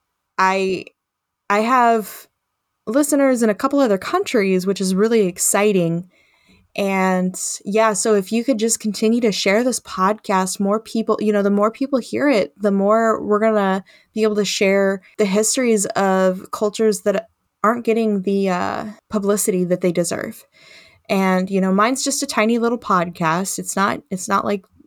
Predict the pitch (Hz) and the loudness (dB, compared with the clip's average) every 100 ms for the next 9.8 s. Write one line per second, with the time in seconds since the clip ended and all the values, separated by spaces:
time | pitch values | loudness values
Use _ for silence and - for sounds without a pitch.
0 | _ 208 220 190 175 - 180 170 170 170 | _ -2 0 2 0 -2 0 0 0 0
1 | 170 165 180 170 165 160 147 - - 202 | 0 -2 -4 -2 -4 -4 -4 -4 -2 0
2 | 196 - 190 185 - 190 185 202 190 185 | 0 -2 -4 -4 -2 -2 0 -2 0 2
3 | 185 185 - - - _ 196 185 - 196 | 2 -2 -6 -20 -20 _ -4 -2 -2 -2
4 | - - - - - 220 196 190 185 190 | -6 -10 -12 -12 -2 0 2 2 0 -4
5 | _ _ _ _ _ - 220 233 240 233 | _ _ _ _ _ -4 0 0 2 2
6 | 240 226 190 190 180 175 185 208 - 254 | 2 2 4 2 2 -2 -2 -2 0 -2
7 | 233 247 - 185 190 202 196 190 - 185 | 0 0 0 0 0 0 0 -2 -2 0
8 | 185 - 214 233 254 - - _ - 185 | 0 -2 0 0 0 -6 -8 _ -4 0
9 | 185 185 185 185 180 175 170 175 | 2 2 0 0 -2 -2 -4 -6